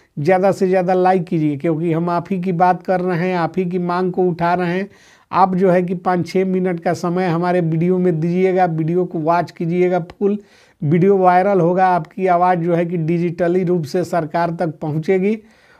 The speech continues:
और डिजिटल इंडिया का सपना केंद्र सरकार ने इसीलिए देखा है ताकि जो है कि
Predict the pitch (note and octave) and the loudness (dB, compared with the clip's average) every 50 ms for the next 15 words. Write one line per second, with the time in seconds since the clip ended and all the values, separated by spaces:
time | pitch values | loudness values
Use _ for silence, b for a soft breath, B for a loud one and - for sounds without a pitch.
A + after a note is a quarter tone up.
0 | b b - D#3+ D3+ C3+ B2+ C#3 D#3+ D#3 D3+ E3+ E3+ D#3 F#3+ F#3+ F#3 F3 F3+ F3 | b b -2 0 0 2 2 2 2 2 2 0 0 0 2 2 2 2 2 0
1 | F3 E3 F3 F3 F3+ F3 E3+ F#3 E3+ E3 - - D#3+ D#3+ F3 E3+ F3+ G3 G#3+ A3 | 0 0 2 2 2 0 0 0 -2 -2 -2 -6 -6 -4 -4 -2 -2 -2 -2 -4
2 | G#3+ b b b b b b b b b _ - F#3 F#3 F#3+ F3+ E3+ E3+ - F3 | -8 b b b b b b b b b _ 2 2 2 4 2 -2 -2 -2 -2
3 | E3 D#3+ - F3+ E3+ E3 E3+ E3+ E3+ F3 E3+ E3 E3 - G#3+ G#3 G3 G3 F#3+ F#3+ | -2 0 0 0 2 2 2 0 2 2 2 0 0 0 0 0 0 2 2 2
4 | F3+ D#3 D#3 E3+ D#3 - - F3 E3+ D3+ E3+ F3+ F3+ F3+ F3+ D#3+ C#3+ C3 F3 E3 | 2 2 0 -2 -2 0 -2 -2 0 0 0 -2 -2 -2 -2 -4 -2 -2 -2 -2
5 | D#3+ E3 E3 D3 D#3 D#3+ D#3 D#3+ G3 G#3+ | 0 2 0 2 0 0 0 0 -2 -2